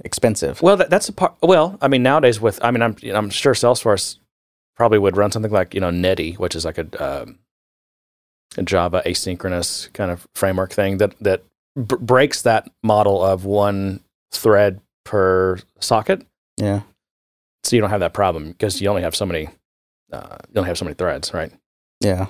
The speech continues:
Speaker 1: and I don't know. I mean, I remember, the only reason I even think that might be the issue is I remember when they first came out with the debugger, and it was, it will, well, it was before they came out with it, and I could, I could, I was able to talk to one of the product managers, and, and I, I think we were talking about pricing. I was like, "Is this gonna be free? Is this, what is this gonna be?" And,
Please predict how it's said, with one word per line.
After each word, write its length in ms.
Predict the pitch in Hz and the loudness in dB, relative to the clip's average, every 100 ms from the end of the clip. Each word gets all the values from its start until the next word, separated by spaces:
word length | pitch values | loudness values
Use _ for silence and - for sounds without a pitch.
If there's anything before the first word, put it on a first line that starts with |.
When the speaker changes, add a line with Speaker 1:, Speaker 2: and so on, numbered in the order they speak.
| - | 0
Speaker 1:
and 120 | 127 | 2
I 60 | 131 | 4
don't 140 | 104 | 2
know. 220 | 98 98 107 | 0 0 2
I 100 | 135 | 2
mean, 100 | 160 | 4
I 80 | 160 | 4
remember, 520 | 185 165 143 127 120 _ _ _ - | 6 8 8 8 4 _ _ _ 2
the 60 | 170 | 6
only 100 | 180 | 6
reason 160 | 151 | 6
I 100 | 139 | 4
even 180 | 127 120 _ | 4 0 _
think 200 | 135 131 | 0 2
that 140 | 123 110 | 2 2
might 180 | 113 110 | 0 2
be 80 | |
the 140 | 107 104 | 2 2
issue 220 | - 107 | 2 2
is 120 | 101 | 2
I 40 | 117 | 4
remember 280 | 127 117 | 4 6
when 120 | 110 107 | 4 4
they 100 | 104 | 4
first 240 | 120 - | 2 2
came 120 | 117 | 2
out 80 | 107 | 2
with 80 | 104 | 2
the 80 | 92 | 0
debugger, 580 | 104 107 95 90 90 - _ _ _ _ _ _ _ _ _ - | 0 2 2 0 -6 -8 _ _ _ _ _ _ _ _ _ 0
and 160 | 117 104 | 2 4
it 40 | |
was, 200 | 95 - | 2 2
it 80 | 117 | 4
will, 240 | 110 87 104 | 4 4 2
well, 100 | 101 | 2
it 120 | 123 | 2
was 100 | 110 | 0
before 280 | 98 127 101 | 2 4 4
they 80 | |
came 140 | - 95 | 2 -2
out 120 | 82 | -2
with 100 | 87 | -2
it, 120 | 90 | -4
and 140 | 92 95 | 0 0
I 60 | |
could, 200 | - 107 _ - | 0 -4 _ -2
I 60 | |
could, 140 | 101 - _ _ _ _ _ _ 104 | 0 -2 _ _ _ _ _ _ 0
I 100 | 104 | 2
was 180 | 101 | 4
able 140 | 113 104 | 2 2
to 80 | - | 0
talk 260 | - 160 | -2 -2
to 80 | 120 | 0
one 80 | 104 | 0
of 60 | |
the 40 | - | 0
product 220 | 95 92 | -2 -2
managers, 420 | 95 92 92 90 | -4 -4 -4 -4
and, 260 | 92 95 95 - _ _ _ | -4 -4 -6 -12 _ _ _
and 180 | - - _ _ _ _ _ _ - | -12 -12 _ _ _ _ _ _ -10
I, 100 | - | -4
I 80 | 120 | -2
think 200 | - 190 | 0 4
we 60 | 180 | 4
were 60 | |
talking 220 | - 151 120 | 4 2 0
about 120 | - | -4
pricing. 420 | - 120 113 95 | -2 -2 -2 -4
I 40 | 95 | -2
was 120 | 101 | -2
like, 160 | 101 | 0
"Is 60 | 98 | 0
this 140 | 113 | -2
gonna 100 | - | 0
be 80 | 101 | -2
free? 240 | - 139 139 | 2 4 4
Is 80 | |
this, 140 | 104 - | 2 -2
what 160 | 110 | 0
is 80 | 101 | 0
this 140 | 101 - | -2 -4
gonna 140 | 95 | -2
be?" 260 | 113 131 117 | 2 2 2
And, 160 | 101 | -2